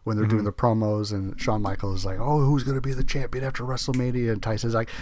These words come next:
Speaker 1: "You are Heartbreak."
Speaker 2: "You are Heartbreak." <laughs> We'll get
Speaker 1: He's
Speaker 2: to
Speaker 1: like,
Speaker 2: "You are Heartbreak"
Speaker 1: he's
Speaker 2: later.
Speaker 1: like, "Who's the baddest man?" He's like,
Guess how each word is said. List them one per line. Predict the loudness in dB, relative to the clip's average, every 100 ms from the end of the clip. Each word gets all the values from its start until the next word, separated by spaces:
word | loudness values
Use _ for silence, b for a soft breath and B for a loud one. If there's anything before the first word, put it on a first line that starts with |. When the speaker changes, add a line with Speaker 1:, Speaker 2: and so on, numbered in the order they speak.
| B
Speaker 1:
"You | 6 8 8
are | 8
Heartbreak." | 8 10 10 10 6 8 8 8 10
Speaker 2:
"You | 12 12
are | 12 12
Heartbreak." | 12 12 12 10 12 12 10
<laughs> | 12
We'll | 12
get | 12 12
Speaker 1:
He's | 12
Speaker 2:
to |
Speaker 1:
like, | 10
Speaker 2:
"You | 12
are | 12
Heartbreak" | 12 10 8 6
Speaker 1:
he's | 8
Speaker 2:
later. | 10
Speaker 1:
like, | 10
"Who's | 10 6
the | 4
baddest | 6 6 6 2 2
man?" | 2 4
He's | 4 2
like, | -2